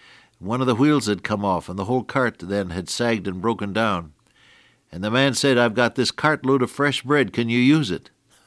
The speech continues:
<laughs> Could they use it? Indeed, they could. And as they were thanking God for the supply of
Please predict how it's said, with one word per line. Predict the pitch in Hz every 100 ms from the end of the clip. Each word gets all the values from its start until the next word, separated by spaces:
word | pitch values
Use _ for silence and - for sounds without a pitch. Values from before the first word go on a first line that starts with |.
| _ _
<laughs> | 202 - - - -
Could | - 127
they | 98
use | 101 107 165 117
it? | - - _ _ _ _ _ - - _
Indeed, | 76 113 120 156
they | 160
could. | 156 151 113 67 - _ _ _ _ _ _ _
And | 92 107
as | 117
they | 123
were | 123
thanking | 117 156 156 151 131
God | 139 160 135
for |
the | 113 113
supply | - 113 139 156
of | 147 117 95